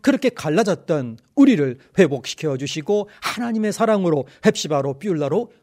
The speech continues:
회복시켜 주신다. 그 말씀인 겁니다. 예수의 십자가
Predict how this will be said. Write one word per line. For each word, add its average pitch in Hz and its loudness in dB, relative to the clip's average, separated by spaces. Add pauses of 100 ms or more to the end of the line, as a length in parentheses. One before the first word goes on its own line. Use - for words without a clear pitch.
(140)
회복시켜 147 -4
주신다. 131 -10
그 - -14
말씀인 185 -12
겁니다. - -18 (200)
예수의 156 -2
십자가 147 -6